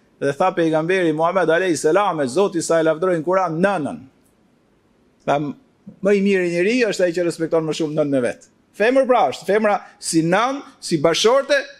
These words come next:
edhe si vajzë apo si motër. Po ti, vlla dhe motër, do t'i,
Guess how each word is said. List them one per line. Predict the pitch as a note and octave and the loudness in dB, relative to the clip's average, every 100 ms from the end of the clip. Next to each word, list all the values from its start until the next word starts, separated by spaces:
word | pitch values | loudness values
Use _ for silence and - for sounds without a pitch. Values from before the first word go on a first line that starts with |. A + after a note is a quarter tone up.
| _ | _
edhe | - B3+ B3+ A#3 | 0 2 2 -2
si | A#3 C4 A#3+ | 0 0 2
vajzë | G#3 A#3+ C4+ A3 A#3 | 2 2 0 0 -2
apo | A3+ | -2
si | A3 B3 | -2 0
motër. | D4+ C4+ C3+ F2+ _ _ _ _ _ _ _ _ _ _ _ _ _ _ _ _ _ _ _ _ | 2 2 -4 -8 _ _ _ _ _ _ _ _ _ _ _ _ _ _ _ _ _ _ _ _
Po | D3 | -10
ti, | E3+ G3 | -2 2
vlla | G3+ G3 | 2 2
dhe | F#3 | 0
motër, | G3+ F3+ F3 | -2 0 0
do | E3 | 0
t'i, | D#3 | -2